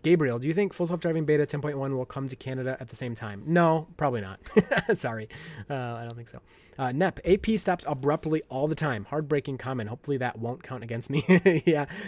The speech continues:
I know, Nep. That you think, you hope they would see if it's a phantom brake because autopilot's on.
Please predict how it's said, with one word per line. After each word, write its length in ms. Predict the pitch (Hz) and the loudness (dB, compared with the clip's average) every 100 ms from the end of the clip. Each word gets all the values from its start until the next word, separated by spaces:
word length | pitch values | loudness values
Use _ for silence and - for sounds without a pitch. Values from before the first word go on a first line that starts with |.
| 139 | 2
I 140 | 156 | 6
know, 180 | 156 165 | 8 8
Nep. 280 | 147 131 135 | 8 4 0
That 320 | 143 151 156 | 0 2 0
you 220 | 156 156 | 0 2
think, 300 | 143 175 185 | 4 4 4
you 120 | 151 143 | 2 2
hope 180 | 185 | 2
they 100 | 185 | 2
would 160 | 143 127 | 2 2
see 460 | - 170 170 135 131 | 0 4 6 4 0
if 120 | 131 | -2
it's 140 | 127 | -4
a 80 | 117 | -4
phantom 380 | 143 143 135 123 | -2 0 0 -2
brake 280 | 117 113 - | -2 -2 -6
because 220 | 117 117 | -8 -4
autopilot's 540 | 117 127 120 107 104 | -2 -2 -4 -6 -6
on. 260 | 107 104 | -8 -8